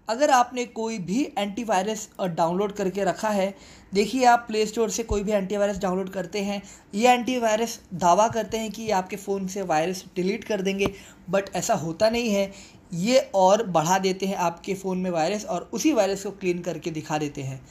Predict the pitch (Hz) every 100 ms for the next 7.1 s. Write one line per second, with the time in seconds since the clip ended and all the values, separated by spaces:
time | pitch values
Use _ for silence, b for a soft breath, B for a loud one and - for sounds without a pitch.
0 | B B B _ - 185 185 185 185 196
1 | 196 - 214 214 185 294 208 208 220 208
2 | 202 202 202 202 190 190 185 185 - 214
3 | 214 B B - 175 214 233 208 220 214
4 | - - - 190 220 208 196 - - _
5 | _ 208 196 262 254 247 240 220 226 220
6 | 214 220 233 269 208 - 202 175 190 214
7 | 226